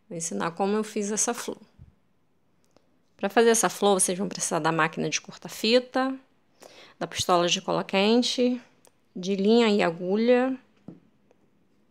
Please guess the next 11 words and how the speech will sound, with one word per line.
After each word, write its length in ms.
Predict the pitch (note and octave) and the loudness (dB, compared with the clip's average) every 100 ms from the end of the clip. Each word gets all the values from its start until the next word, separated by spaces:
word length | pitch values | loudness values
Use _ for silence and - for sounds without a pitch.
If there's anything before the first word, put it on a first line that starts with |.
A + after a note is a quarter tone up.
| _ _ _ _ _ _ _ _ _ _ | _ _ _ _ _ _ _ _ _ _
da 180 | C4 A#3+ | -10 -10
pinça. 760 | A#3+ C4 C#4 - C#4 C4 C4 A#3+ - - - - _ _ _ - | -4 -4 -2 -6 -4 -2 -2 -4 -10 -16 -16 -20 _ _ _ -14
Aqui. 300 | G#3 - - _ _ - | -14 -14 -20 _ _ -10
Dessa 280 | F#3 F#3 | -8 -6
vez 180 | F#3+ G3+ | -2 0
não 100 | G#3+ | 2
vai 140 | G#3 G3 | 0 0
usar 240 | G3 A3 | -2 -6
pinça, 380 | A3+ F#3+ - A3+ | -4 -6 -6 -8
não. 80 | - _ _ _ _ _ _ _ _ - _ _ _ _ _ - | -10 _ _ _ _ _ _ _ _ -20 _ _ _ _ _ -14
É, 720 | - G#3 G3 G3 F#3+ F#3 - | -6 -4 -2 -2 -4 -4 -8